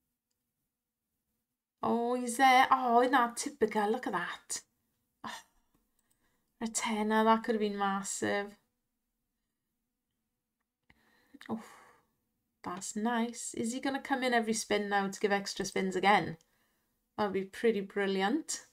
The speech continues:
<laughs> Oh, might be, you know. Coming down to the last spin now. Oh, that's a shame. Still nice, eighty quid, I mean, beautiful.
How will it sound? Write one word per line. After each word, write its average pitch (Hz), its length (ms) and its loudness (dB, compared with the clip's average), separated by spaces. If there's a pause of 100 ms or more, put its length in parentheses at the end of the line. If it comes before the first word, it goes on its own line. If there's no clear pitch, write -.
(120)
<laughs> - 100 -16 (2500)
Oh, 262 180 4 (320)
might 277 280 0
be, 285 80 2
you 262 140 0
know. 220 300 0 (2000)
Coming 294 180 2
down 262 120 2
to 269 80 -2
the 262 60 4
last 254 300 6
spin 247 240 0
now. 233 220 2 (1800)
Oh, 202 480 0
that's 226 180 -2
a 226 40 -6
shame. 202 420 -4 (1800)
Still 240 280 0
nice, 196 320 0
eighty 226 280 0
quid, - 420 0
I 220 40 0
mean, 196 340 -4 (220)
beautiful. 190 480 -4